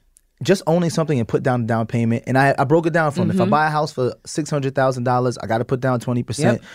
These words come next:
Speaker 1: You're looking at a hundred and twenty thousand dollars cash one time.
Speaker 2: Yep.
Speaker 1: And then I still have a mortgage of about four thousand dollars a month,
Speaker 2: Yep.
Speaker 1: which is debt.
Speaker 2: Yeah.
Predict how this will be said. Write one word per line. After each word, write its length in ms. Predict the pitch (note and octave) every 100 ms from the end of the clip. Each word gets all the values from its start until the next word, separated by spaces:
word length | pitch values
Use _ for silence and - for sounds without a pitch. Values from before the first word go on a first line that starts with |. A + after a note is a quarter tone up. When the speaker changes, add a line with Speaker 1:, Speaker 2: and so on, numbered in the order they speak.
| -
Speaker 1:
You're 100 | B2+
looking 160 | C#3 C#3+
at 100 | C3
a 60 | A2+
hundred 280 | D3 D3+ D3+
and 200 | C3+ -
twenty 260 | E3+ E3
thousand 300 | D3 D3 C3+
dollars 260 | C3+ B2 A2
cash 400 | - C#3 C3 A#2
one 200 | A#2 C3
time. 280 | B2+ A2 G#2
Speaker 2:
Yep. 180 | F3+ A#3 -
Speaker 1:
And 100 | D3
then 60 | D3
I 40 |
still 280 | C#3+ - F#3
have 180 | E3+ D3+
a 60 |
mortgage 580 | C3+ C#3 F3+ D#3 C3 A2+ - -
of 120 | C#3+ C#3
about 260 | C3+ C#3
four 200 | - F3
thousand 360 | D#3+ D3+ C#3+ C3+
dollars 300 | C3 B2+ A#2
a 60 | A#2
month, 200 | A#2+ C#3+
Speaker 2:
Yep. 240 | F#3+ G3 - -
Speaker 1:
which 200 | D#3 F#3+
is 100 | D3
debt. 300 | G3+ B3+ - -
Speaker 2:
Yeah. 360 | F3+ B3 C#4